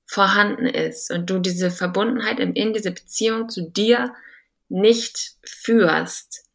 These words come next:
dann kommt jemand von außen, wie ein anderes Schiff zum Beispiel, kommt angefahren und versucht, einen Anker zu werfen, um sich mit dir zu verbinden.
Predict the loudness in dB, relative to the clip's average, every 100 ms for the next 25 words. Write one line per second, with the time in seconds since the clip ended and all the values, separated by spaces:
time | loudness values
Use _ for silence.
0 | _ 4 6 6 0 2 4 6 4 2
1 | 2 -4 2 4 4 2 0 -2 -2 -4
2 | -8 _ _ 6 8 10 8 4 2 4
3 | 8 6 4 -2 4 4 4 -2 -2 0
4 | 2 4 4 4 6 6 6 0 _ _
5 | _ -2 2 4 10 10 10 2 0 4
6 | 4 6 4 2 2 4 4 2 -4 10
7 | 12 12 10 2 2 2 0 -2 -2 2
8 | 0 0 -4 -8 -8